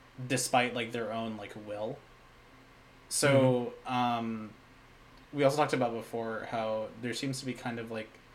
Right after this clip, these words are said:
Speaker 1: these strange, like, shifts between, um, oh, what, what, like, each character, like, represents and, like, their actions, like, who's, like, the hunter and who's the hunted,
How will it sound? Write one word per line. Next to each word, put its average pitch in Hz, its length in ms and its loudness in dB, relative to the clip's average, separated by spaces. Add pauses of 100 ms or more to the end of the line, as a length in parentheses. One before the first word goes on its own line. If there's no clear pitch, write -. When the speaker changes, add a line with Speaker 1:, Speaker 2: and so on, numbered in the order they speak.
(520)
Speaker 1:
these 123 180 2
strange, 123 520 0
like, 113 160 -4
shifts - 840 -4
between, 110 760 -6 (120)
um, 104 600 -10 (1160)
oh, 107 220 0
what, 117 240 -6
what, 127 160 2
like, 123 220 -2
each 120 200 -6
character, 110 920 -4 (440)
like, 107 200 -6
represents 110 640 -6
and, 110 160 -8
like, 107 140 -10
their 107 180 -8
actions, 110 440 -8
like, 113 140 -6
who's, 117 160 -8
like, 113 140 -10
the 104 100 -10
hunter 113 260 -10
and 113 100 -8
who's 113 160 -10
the 104 60 -10
hunted, 117 400 -10